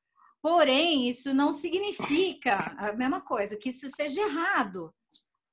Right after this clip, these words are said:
O que precisa sempre é que o seu trabalho, o seu estudo seja permeado com critério, com responsabilidade. Então, acho que vocês aqui, acho que sem eu, sem contar eu e a Débora, é, <laughs>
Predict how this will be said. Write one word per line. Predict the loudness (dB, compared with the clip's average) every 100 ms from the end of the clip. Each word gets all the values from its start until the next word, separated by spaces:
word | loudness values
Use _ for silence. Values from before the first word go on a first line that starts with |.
| _
O | -8 -6
que | -6
precisa | 2 4 4 2 2 2 0
sempre | -2 -2 -2 -2
é | -4
que | -4
o | -4
seu | -2
trabalho, | 0 2 2 2 0
o |
seu | -2
estudo | -4 -6 -8 -6
seja | -4 -4
permeado | -2 -2 -2 0 0 0 -2
com | -6
critério, | 0 -2 0 2 2 2 -2 -10 _ _ _
com | 2
responsabilidade. | 4 2 0 -2 2 0 0 0 4 6 6 0 -8 -16 _ -20 _ -14
Então, | -12 -6 0 2 4 2 0 -2 -4
acho | -4 -4 -6
que | -6
vocês | -6 -4 -6 -4
aqui, | -6 -6 -6 -6 -8 _ _ -4
acho | -4 -4
que | -8
sem | -4 -4 -2 2
eu, | 2 2 -2 -4
sem | -2
contar | -2 -2 2 2 4
eu | 4
e | 4
a | 4
Débora, | 4 4 4 4 4 0 -4 -14 -14 _ -2
é, | 4
<laughs> | 6 8 8 8 6 6 2 -4